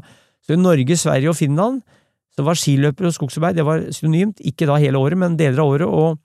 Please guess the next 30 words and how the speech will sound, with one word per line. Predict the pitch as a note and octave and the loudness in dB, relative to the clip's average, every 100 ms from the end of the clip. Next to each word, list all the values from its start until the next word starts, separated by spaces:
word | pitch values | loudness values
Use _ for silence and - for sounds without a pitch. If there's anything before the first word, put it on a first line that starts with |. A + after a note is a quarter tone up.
| _ _ _ _ _ _ _ | _ _ _ _ _ _ _
koielivet | D#3+ B2 A#2+ D3 | 0 2 2 2
var | |
helt | D3 C#3+ | 2 2
vanlig, | D3 A#2+ A2+ C#3+ D3 | 0 0 0 0 0
så, | D#3+ D3+ - _ _ _ _ _ _ _ _ - | -2 -4 -6 _ _ _ _ _ _ _ _ -6
eh, | C#3 C#3+ C#3+ C#3+ C#3+ C#3 C#3+ D3 | 0 2 2 2 0 0 -2 0
jeg | D#3 | 2
vet | C#3 G3+ | 2 2
jo | |
det | E3+ | 2
at, | C3+ - D3+ | 0 0 0
eh, | D3 D3 C#3+ - | 0 0 -2 -4
for | D#3+ | -4
eksempel | D3+ C3 C3 | 0 0 2
en | C#3+ | 2
som | C#3 | 2
heter | D3 - - - - | 0 -4 -8 -20 -4
Erling | C#3+ D3 D#3 | 0 2 4
Evensen | C#3 A2+ G#2+ D3 | 2 2 0 -2
fra | D#3+ E3 | -2 -2
Mesnali, | D#3+ - D3 D3+ | -4 -2 0 2
han | D#3 E3+ - _ _ _ _ _ _ _ _ - | 2 0 -4 _ _ _ _ _ _ _ _ 0
høgg | E3 E3+ | 2 2
korte | F#3+ D3+ D#3+ | 0 2 2
dager, | D3 C#3+ G#3+ C4+ | 4 4 2 2
så | F3+ | -2
trente | - F3+ D#3+ A#2+ F3+ | -2 0 2 2 0
han | D3+ G3 A3 - | 0 0 -4 -4
i | D#3 | -2
dagslys, | C#3 C3+ - A#3 C#4+ - | 0 -2 0 0 0 -8